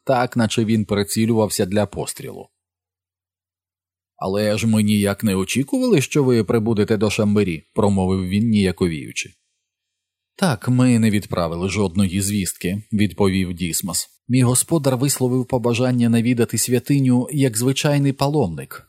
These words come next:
один з багатьох многогрішних, тому й лист до його високості був лише знаком звичайної ввічливості. Граф забажав висловити власні почуття і, звичайно ж, почуття його хрещеного батька,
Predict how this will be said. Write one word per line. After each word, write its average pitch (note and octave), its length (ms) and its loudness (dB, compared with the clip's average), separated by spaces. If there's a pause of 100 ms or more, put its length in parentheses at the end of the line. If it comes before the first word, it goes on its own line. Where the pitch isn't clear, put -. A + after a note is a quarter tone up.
один F3 300 2
з G#2 80 -2
багатьох G#2+ 520 -2
многогрішних, F#2+ 920 -2
тому F#3+ 280 2
й G2 60 2
лист G2 420 -4
до G2 120 -2
його F#2+ 260 0
високості - 640 -4
був G#2+ 320 0
лише G#2+ 360 -2
знаком G#2 520 -2
звичайної A2 800 0
ввічливості. - 960 -6 (500)
Граф F3+ 280 0
забажав A2+ 480 0
висловити G2 520 -2
власні F#2+ 380 0
почуття D#3 540 -2
і, B2+ 160 2
звичайно C3 640 -2
ж, G#2+ 80 -2
почуття A2+ 540 -2
його A2 260 0
хрещеного A#2 640 -2
батька, C#3+ 500 -6